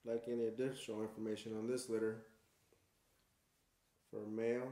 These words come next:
just hit me up. This is a repeat breeding from my previous litter back in, uh,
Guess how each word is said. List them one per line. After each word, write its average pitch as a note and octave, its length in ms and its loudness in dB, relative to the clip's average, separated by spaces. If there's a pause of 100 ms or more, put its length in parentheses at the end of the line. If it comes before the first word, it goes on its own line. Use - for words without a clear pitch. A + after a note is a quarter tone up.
(140)
just - 160 -14
hit A#2 180 -2
me A#2+ 180 4
up. A2+ 200 0 (2250)
This G#2 180 -6
is B2 140 0
a A#2+ 80 4
repeat B2+ 460 -2
breeding C#3 360 2 (1300)
from A2 140 -2
my G#2+ 80 -2 (140)
previous B2 420 2
litter A#2+ 200 4
back A#2 420 2
in, A#2 240 0
uh, A2 260 -2